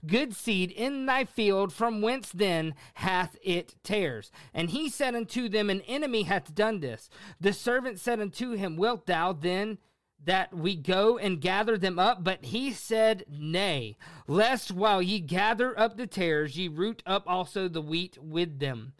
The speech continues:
Let both grow together until the harvest, and the time of harvest I will say to the reapers, Gather ye together first the tares, and bind them in bundles to burn them, but gather the wheat into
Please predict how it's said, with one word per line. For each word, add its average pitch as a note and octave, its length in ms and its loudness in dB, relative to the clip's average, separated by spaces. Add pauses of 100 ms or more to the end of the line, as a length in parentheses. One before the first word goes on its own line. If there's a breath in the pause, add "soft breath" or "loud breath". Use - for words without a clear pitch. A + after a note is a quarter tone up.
(300 loud breath)
Let F#3 300 2
both A#3 380 0
grow C4+ 240 2
together G#3 520 2
until G3 540 0
the B3 160 -2
harvest, F3 640 0
and F#3 200 -2
the E3+ 100 -2
time A3+ 440 -2
of G#3 220 0
harvest D3+ 540 0
I F3 200 0
will E3 440 0 (180 loud breath)
say A3 460 4
to A3+ 180 -2
the A3 100 -2
reapers, D#3 440 -2
Gather B3+ 460 2
ye A#3 280 -2
together E3+ 720 0 (240 loud breath)
first B3 800 2
the E3 220 0
tares, G3+ 720 0 (220 loud breath)
and A3+ 300 2
bind C#4+ 340 2
them D4 140 0
in C#4+ 200 -2
bundles C4+ 520 0
to C#4 160 0
burn A#3 460 2
them, G3+ 240 2
but F#3 240 0
gather A3+ 440 2
the A#3 160 2
wheat F3 460 -2
into E3+ 800 -2